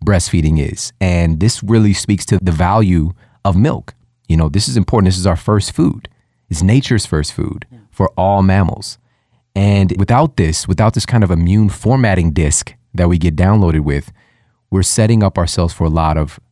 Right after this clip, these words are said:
Speaker 1: potential problems later on in life. And milk, of course, also contains a lot of other key nutrients, you know, proteins, carbohydrates, vitamins and minerals, and things of that nature.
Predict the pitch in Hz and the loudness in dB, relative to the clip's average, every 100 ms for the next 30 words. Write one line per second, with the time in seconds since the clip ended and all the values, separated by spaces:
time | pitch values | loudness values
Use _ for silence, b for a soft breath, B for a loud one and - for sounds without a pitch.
0 | - 95 90 - 76 90 78 73 71 85 | -6 -2 -2 -2 -2 0 0 -2 -4 -2
1 | 87 80 76 71 73 69 - - _ _ | 0 0 -2 -2 -4 -6 -12 -20 _ _
2 | _ - 107 139 - - - 117 - 104 | _ 0 2 2 0 -6 0 0 0 -2
3 | 98 98 95 92 98 90 82 85 82 - | 0 -2 -2 -2 0 2 0 0 -2 -2
4 | 90 82 - 98 82 82 80 87 78 76 | -2 -2 -2 0 2 0 -2 -4 -4 -6
5 | - 90 76 - 98 85 - 98 82 82 | -8 -6 -6 -2 0 -2 0 2 4 2
6 | 78 - - - 85 82 82 82 71 78 | 0 -4 -8 -4 -2 0 0 0 0 -2
7 | 76 71 - - 80 78 78 76 76 76 | -2 -4 -10 -6 -2 0 -2 -2 -2 -2
8 | 73 76 - 80 73 76 76 76 73 - | -4 -6 -4 -4 -4 -4 -2 -2 -4 -6
9 | 73 | -8